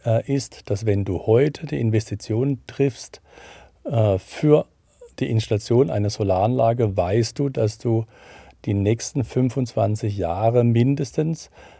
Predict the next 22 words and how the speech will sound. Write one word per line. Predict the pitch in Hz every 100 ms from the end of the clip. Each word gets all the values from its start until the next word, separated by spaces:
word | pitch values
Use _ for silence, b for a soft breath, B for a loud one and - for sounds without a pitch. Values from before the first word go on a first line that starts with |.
| b
den | 117 107 123 - -
Strom, | - - 101 110 120 160 185 _ _ _ _ -
der | 92
aus | 92 95
deiner | - 90 90 92
Solaranlage | - 90 90 110 123 120 123
kommt, | - 131 139 -
zu | - 143 117
einem | 104 104 98
bestimmten | 101 - 117 120 - 104
Preis | - 90 85 107 143 - - B B B B B B
deutlich | 117 107 117 147 135
unter | 139 117 107
zehn | - - 90
Cent | 92 107 127 127
pro | - 123
Kilowattstunde | - 110 107 110 - 107 98 101 135 -
produzieren | 104 101 101 - 87 92
kannst. | - 85 - - - b b b b
Und | 110 92 98
somit, | 107 98 127 131 277 320 415
äh, | 110 104 107